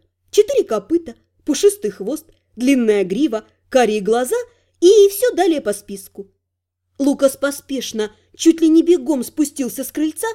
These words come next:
и с самым сосредоточенным видом принялся осматривать одно из материализованных хаотической колдуньей животных, ощупывать морду, оглаживать бока. Словом, вел себя так, как будто собрался прикупить коня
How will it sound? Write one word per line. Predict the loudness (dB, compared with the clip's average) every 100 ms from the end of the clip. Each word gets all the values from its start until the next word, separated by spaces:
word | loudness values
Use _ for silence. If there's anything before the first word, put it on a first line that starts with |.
| -10 _ _ -2
и | -2 -2
с | -10 -6
самым | -2 -2 -2
сосредоточенным | -6 -4 -4 -2 -4 -6 -6 -4 -2 -2
видом | -2 -2 -4 -6 _ _
принялся | 4 4 4 -2 -4
осматривать | -4 -2 -2 -2 -2 -4 -6 -12 _
одно | -4 0 4 4
из | 2 -2 -2 -2
материализованных | -2 0 0 0 0 0 0 -2 -4
хаотической | -4 -4 -6 -8 -8 -8
колдуньей | -6 -4 0 0 0 0
животных, | -2 -4 -4 -6 -8 -8 -20 _ _ -8
ощупывать | -6 -6 -6 -6 -4 -6 -4
морду, | -4 -4 -6 -10 _ _ -6
оглаживать | -4 0 0 0 -2 -2
бока. | -8 -8 -14 -16 _ _ _ _
Словом, | -6 0 2 2 0 -2 -4
вел | 0 0 0
себя | -4 -2 -4
так, | -6 -14 _ _ _
как | 0 0
будто | 2 0 0 -4 -4
собрался | -4 -2 -2 -2 -4
прикупить | -2 0 -2 0 -2 -2
коня | -4 -2 -2 -4